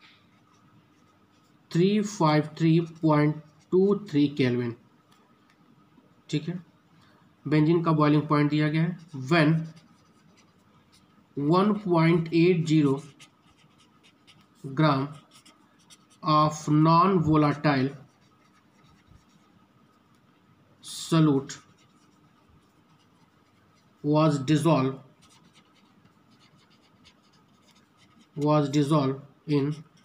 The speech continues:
ninety gram of benzene, the boiling point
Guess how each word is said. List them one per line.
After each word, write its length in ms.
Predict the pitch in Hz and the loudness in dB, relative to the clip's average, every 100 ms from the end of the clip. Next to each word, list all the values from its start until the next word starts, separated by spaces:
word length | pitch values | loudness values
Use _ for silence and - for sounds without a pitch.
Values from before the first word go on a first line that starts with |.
| _ _ _ _ 135 | _ _ _ _ -4
ninety 720 | 143 151 151 160 160 185 185 | 0 2 4 2 2 0 0
gram 320 | 156 135 131 - - _ - _ _ _ _ _ _ _ _ _ _ - | 0 0 -4 -8 -20 _ -20 _ _ _ _ _ _ _ _ _ _ -4
of 280 | 151 156 147 135 | -2 0 -2 -2
benzene, 420 | 131 123 123 117 - _ _ _ _ _ _ _ _ _ _ _ _ _ _ _ _ _ _ _ _ _ _ _ _ _ _ _ _ _ _ _ _ _ _ _ _ _ _ _ _ | 0 0 -2 -6 -12 _ _ _ _ _ _ _ _ _ _ _ _ _ _ _ _ _ _ _ _ _ _ _ _ _ _ _ _ _ _ _ _ _ _ _ _ _ _ _ _
the 260 | 139 127 160 | -16 -2 0
boiling 560 | 135 147 156 160 196 202 | 0 0 2 4 2 0
point 540 | 175 165 135 - - | 0 2 0 -4 -12